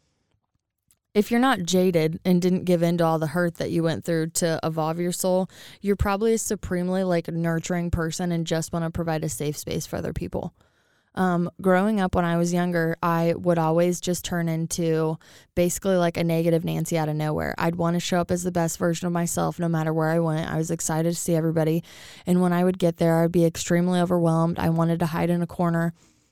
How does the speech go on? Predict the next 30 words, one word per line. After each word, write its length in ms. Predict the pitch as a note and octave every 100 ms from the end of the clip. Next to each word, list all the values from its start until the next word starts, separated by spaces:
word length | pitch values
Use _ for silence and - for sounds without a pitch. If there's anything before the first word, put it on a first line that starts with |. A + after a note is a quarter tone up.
| _
And, 420 | - F#3 F3 E3+ - - _
like, 240 | F3+ F3 -
people 240 | G#3 F#3+
would 140 | F3+ F3
grab 280 | F3 F3+
me 140 | F#3 E3
and 100 | D#3+
I 120 | E3
d-, 120 | F3 F3 -
would 160 | F#3+ E3+
feel 360 | - G3 G3+ F#3+
my 180 | F#3
emotions 640 | F3 E3+ E3 F3 G3+ F3 E3
changing 480 | - F3 E3+ E3 D#3+
and 80 | D#3+
these 240 | E3+ -
people 340 | - F#3+ F3
would 160 | D#3+ E3
touch 260 | G3+ F#3 -
me. 200 | D3+ E3+ _ _ _ _ _ _ _ _ _ -
I 120 | F#3+
would 100 | F#3+
get 200 | F#3 F#3
in 260 | F#3 F3+ F3+
arguments, 640 | F#3 F3 F3+ E3+ E3+ E3+
teenage 360 | - F#3+ F3 F3
arguments 420 | E3+ E3+ E3 E3+
with 140 | E3+
my 100 | E3
mom, 400 | E3 F#3 F#3+ F#3